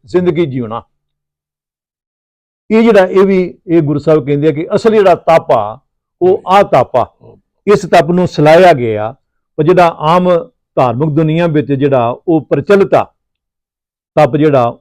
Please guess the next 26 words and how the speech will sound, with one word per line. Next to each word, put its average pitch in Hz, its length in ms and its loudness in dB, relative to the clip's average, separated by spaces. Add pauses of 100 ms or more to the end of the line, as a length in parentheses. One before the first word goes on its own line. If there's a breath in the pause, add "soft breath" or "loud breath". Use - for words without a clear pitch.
(120)
ਉਸ 185 200 0
ਤਪ 139 280 0
ਨੂੰ 143 440 -4
ਗੁਰਬਾਣੀ 127 500 -2
ਵਿੱਚ 135 360 -4 (340)
ਕੋਈ 151 500 -4
ਅਹਿਮੀਅਤ 139 580 -2
ਨਹੀਂ 143 240 -2
ਦਿੱਤੀ 127 360 -6
ਗਈ। 123 140 -10 (720)
ਇਸ 147 100 -2
ਤਰ੍ਹਾਂ 160 200 0
ਜਪ 131 280 0
ਦੀ 160 160 2
ਗੱਲ 143 260 0
ਆ, 139 160 -8 (1900)
ਤੋ 135 80 -4
ਗੁਰਬਾਣੀ 131 480 0
ਵੀ 175 120 2
ਸਾਨੂੰ 151 320 0
ਇਹ 165 120 4
ਪੱਖ 147 240 0
ਵੇਖਣ 139 380 -2
ਦੀ 151 140 0
ਲੋੜ 147 300 2
ਆ 113 200 -2